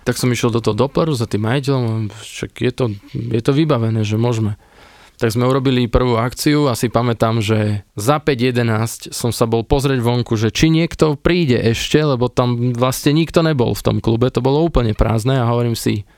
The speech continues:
„OK, ďalšia havarka na ceste.“ A keď som sa tak z toho vonku vracal do klubu, ešte taká skupinka ôsmich ľudí, tých, z, z tých pár, čo tam bolo, ešte tých osem odchádzalo preč. A ja hovorím: „No však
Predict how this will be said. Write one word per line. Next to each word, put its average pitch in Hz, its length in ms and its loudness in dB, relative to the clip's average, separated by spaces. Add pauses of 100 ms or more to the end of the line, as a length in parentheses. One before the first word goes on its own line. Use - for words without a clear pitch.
(220)
„OK, 160 260 -2 (340)
ďalšia 117 440 0
havarka 117 440 0
na 101 140 0
ceste.“ 170 440 0 (580)
A 107 480 0
keď - 200 0
som 127 120 2
sa - 100 0
tak 113 200 0
z 113 120 -2
toho 123 220 2
vonku 127 500 0 (120)
vracal 117 460 0
do 117 160 0
klubu, 117 340 2
ešte - 260 0
taká - 120 -6
skupinka - 540 0
ôsmich 127 420 0
ľudí, 117 460 2 (180)
tých, 107 380 -6
z, 107 260 -6
z 110 160 -6
tých 120 260 -2 (220)
pár, 127 240 0
čo - 140 -4
tam 110 200 -4
bolo, 120 220 -2
ešte - 280 -6
tých - 100 -4
osem 123 320 0
odchádzalo 120 640 0
preč. 123 400 -2 (800)
A - 160 -8
ja 135 160 0
hovorím: 120 260 0
„No 147 120 2
však - 280 -4